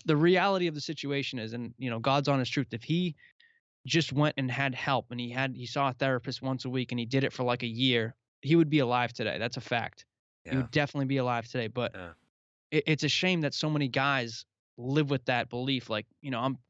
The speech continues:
Speaker 1: too cool for that. That's for, you know, stupid people. That's for people that are really crazy. That's for, you know, losers." And it's like, that couldn't be further from the truth.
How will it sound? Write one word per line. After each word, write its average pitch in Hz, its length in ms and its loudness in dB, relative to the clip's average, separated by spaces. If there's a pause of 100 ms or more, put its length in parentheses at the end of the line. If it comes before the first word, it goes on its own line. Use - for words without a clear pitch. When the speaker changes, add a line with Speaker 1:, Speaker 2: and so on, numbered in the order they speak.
(100)
Speaker 1:
too 160 120 2
cool 147 180 4
for 135 120 -2
that. 131 200 2
That's 127 180 -4
for, 143 120 -6
you 135 160 -6
know, 117 180 -2 (120)
stupid - 380 -2
people. 143 240 4
That's 123 140 0
for 147 100 -2
people 143 300 0
that 131 100 4
are 127 40 0
really 143 220 4
crazy. 135 360 2
That's 131 240 0
for, 135 160 2
you 135 120 2
know, 123 120 2
losers." 135 500 6
And 123 180 0 (360)
it's 147 160 -2
like, 156 160 4
that 185 160 0
couldn't 190 200 2
be 151 100 4
further 143 320 2
from 135 200 0
the 107 80 0
truth. - 380 0